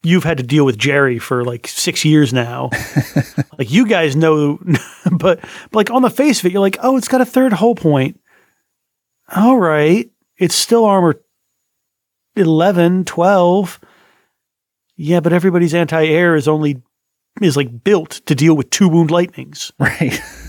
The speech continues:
Speaker 1: So that third hull point means it's still flying around. "No, well, it's only armor, like, eleven, twelve." Yeah, but it's got a flare shield. So fuck yourself,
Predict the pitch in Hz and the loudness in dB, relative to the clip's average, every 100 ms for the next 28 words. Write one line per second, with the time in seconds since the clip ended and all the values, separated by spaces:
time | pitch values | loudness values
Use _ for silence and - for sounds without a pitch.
0 | - - 165 160 180 202 151 202 233 160 | -8 -4 -2 -2 0 2 2 0 0 -2
1 | 147 151 151 - 160 - 156 160 170 170 | -2 -2 -4 -4 -4 -4 -2 0 2 2
2 | 220 170 123 - _ - - - - 320 | 2 0 -4 -10 _ -20 -20 -18 -6 -2
3 | 320 302 339 339 320 277 247 254 240 226 | 0 -2 -2 -2 0 0 0 0 0 0
4 | 208 202 185 190 196 214 208 196 196 208 | 0 0 -2 -4 -2 -2 -2 -6 -6 -6
5 | 196 196 214 - 208 - - 240 262 - | -6 -4 -4 -2 -2 -2 -2 2 4 4
6 | 175 135 113 - _ _ _ _ _ _ | 4 2 0 -8 _ _ _ _ _ _
7 | _ - - 190 - - 262 - 214 - | _ -10 -2 -2 -2 -2 -2 2 2 2
8 | 160 135 113 - - | 0 0 -2 -6 -18